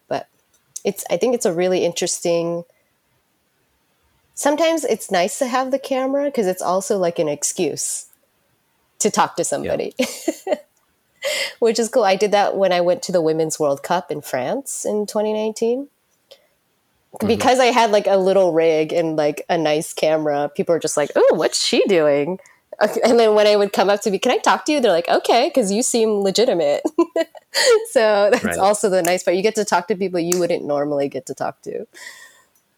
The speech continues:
Speaker 2: Sure, sure. Um, yeah, so what, what are, uh, what are some of the best things? I guess you've kind of mentioned them a little bit. W-, what do you enjoy about when you can kind of, uh,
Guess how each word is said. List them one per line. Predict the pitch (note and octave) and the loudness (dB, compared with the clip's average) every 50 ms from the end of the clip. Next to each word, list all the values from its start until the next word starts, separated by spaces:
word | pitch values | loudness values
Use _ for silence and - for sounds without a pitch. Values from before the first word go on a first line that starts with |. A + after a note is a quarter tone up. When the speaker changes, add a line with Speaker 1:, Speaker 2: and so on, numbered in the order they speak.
| _ _ - | _ _ -20
Speaker 2:
Sure, | - - - F#2+ E2+ D2+ D2+ - | -16 -10 -8 -6 -6 -8 -8 -14
sure. | - - - F#2 E2+ D#2+ - - _ _ _ _ _ - - _ _ _ _ _ _ _ - | -12 -10 -8 -8 -8 -8 -10 -16 _ _ _ _ _ -20 -20 _ _ _ _ _ _ _ -6
Um, | G2+ G2 F#2+ F#2 F#2 F#2 F2+ F2+ F2+ - | -4 -2 0 0 0 -2 -4 -4 -6 -8
yeah, | - B2+ B2 G2+ | -4 -2 -2 -2
so | F#2 - - G#2 F#2 F#2 F#2 - - - _ _ _ _ _ _ _ _ _ _ _ _ _ _ _ | -2 -4 -4 -2 -2 -2 -4 -6 -8 -14 _ _ _ _ _ _ _ _ _ _ _ _ _ _ _
what, | - A2+ B2 C3 - - - _ _ - | -4 -2 0 0 -2 -4 -10 _ _ -4
what | B2+ C3 C3 | -2 0 2
are, | C3+ C3 C3+ C3+ B2+ B2+ | 2 2 2 2 2 2
uh, | B2 A#2+ A#2+ A#2 A2+ - - - _ _ _ _ _ _ _ _ _ _ _ _ _ _ _ _ _ _ _ _ _ _ _ _ _ _ _ _ _ _ _ _ - - | 2 2 2 0 0 -2 -6 -12 _ _ _ _ _ _ _ _ _ _ _ _ _ _ _ _ _ _ _ _ _ _ _ _ _ _ _ _ _ _ _ _ -12 -8
what | - C#3+ C3+ | -4 -2 -2
are | D3+ | -2
some | D3 - D#3 C3+ B2+ | 0 0 0 0 0
of | A#2+ A2 | 0 0
the | A2 G2+ | -2 -2
best | F2+ G#2+ G#2+ G#2+ - - - | 0 0 -2 -2 -4 -6 -4
things? | - A#2 A#2 A2 G#2 G2 F2 - - - | -2 0 0 0 0 -2 -4 -6 -6 -4
I | G2+ G2+ | -4 -2
guess | G2 G#2 G2 - | -2 -2 -2 -4
you've | - G#2 - | -4 -6 -6
kind | - A#2 G#2 G2 G2 | -4 -4 -2 -2 -2
of | F#2+ | -2
mentioned | G2 G2 G2 - - G2+ G2 | -2 -2 -2 -4 -4 -4 -4
them | F#2 F#2 | -2 -2
a | |
little | F#2 G2 G2+ G#2 F#2+ | -2 -2 -2 -2 0
bit. | F2+ F2 F2 F2+ | -2 -2 -2 -2
W-, | F2+ G2 F#2+ | -4 -6 -4
what | - A2+ A2+ A2+ | -4 -4 -4 -4
do | - B2 | -4 -4
you | G#2+ | -2
enjoy | G#2 G2 F2+ F#2 G2+ G#2 G#2 F#2 E2+ E2 E2 E2 - _ | -2 -2 -2 -2 -2 0 0 0 -2 -4 -6 -10 -14 _
about | - F#2+ E2+ F#2 F2+ F2 F2 E2 - - - _ _ _ - | -12 -8 -4 -4 -4 -2 -4 -6 -8 -12 -18 _ _ _ -8
when | G2 F#2 F#2 F#2 | -6 -4 -4 -4
you | F2+ F2+ F2+ | -6 -6 -6
can | - F#2+ F2+ | -6 -8 -6
kind | E2+ - F#2+ F#2 F2+ E2+ F2+ | -6 -4 -4 -4 -4 -4 -6
of, | F2 F2 E2+ - | -6 -6 -6 -6
uh, | F2+ E2+ E2+ E2+ E2+ E2 | -4 -2 -2 -2 -4 -4